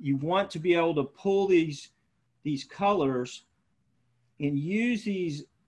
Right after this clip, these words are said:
effects to help make your painting more dynamic. So I wouldn't wanna start coloring sideways and, and change the, the stroke mark. You want it to all be consistent. And when it's consistent, it adds,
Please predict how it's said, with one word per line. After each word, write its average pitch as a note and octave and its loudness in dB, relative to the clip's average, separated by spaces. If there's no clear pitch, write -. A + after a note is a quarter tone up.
effects E3+ 0
to D3 -8
help F#3+ 2
make F#3 -2
your E3 -2
painting F3 -6
more D#3 -4
dynamic. C3 -4
So D3+ 0
I C#3+ 2
wouldn't G3 2
wanna F#3+ 0
start F3+ -2
coloring E3+ 0
sideways E3 2
and, D3+ -4
and C#3+ -2
change F3 -6
the, B2+ -2
the C3 -6
stroke F3 -2
mark. A#2 -4
You C#3 -2
want E3+ 0
it E3+ -6
to F3 -8
all E3 2
be D#3+ 4
consistent. C#3+ -2
And C3+ 2
when D3+ 0
it's C3+ -4
consistent, D3 -4
it C#3+ -2
adds, D3+ 0